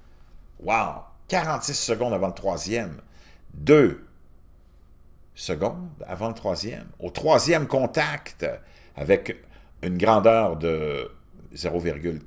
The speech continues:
quatre-vingt-quatre. Et là, après ça, on voit, hein, avec une grandeur de zéro virgule cinquante-six, zéro virgule vingt-quatre,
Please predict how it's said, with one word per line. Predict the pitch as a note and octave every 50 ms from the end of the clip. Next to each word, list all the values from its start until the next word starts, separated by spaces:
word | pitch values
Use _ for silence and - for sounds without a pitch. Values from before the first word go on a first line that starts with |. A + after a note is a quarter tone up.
| - -
quatre-vingt-quatre. | - - - - - A2 G2+ E2+ E2+ E2+ D#2+ D#2 - - G#2+ C#2+ C2+ A1 - - - - - - - - - - - - - - - - - - - - - - - A4+ - -
Et | A#2 G2+
là, | G#2
après | G#2+ A2 G2+
ça, | F2+ - A#2
on | G2+ F2
voit, | D#2+ D2+ E2+ G#2+ B2
hein, | A2+ E2+ F#2 G#2
avec | G2 E2 D2+ -
une | E2+ D#2+
grandeur | D2+ D#2 D#2 D#2 D#2+ F#2+ E2+
de | D2+ D#2
zéro | D2+ E2+ E2+ F2+
virgule | E2 E2 D#2+ D#2+ E2 D#2+
cinquante-six, | - - F2+ E2 - E2 D#2 - F#2
zéro | E2+ D2 D#2+ D#2 E2
virgule | D2+ D#2+ D#2 D#2 D#2 E2 D#2
vingt-quatre, | C#2+ D#2+ D#2 D2 D2 - - G#2 G2 F#2 -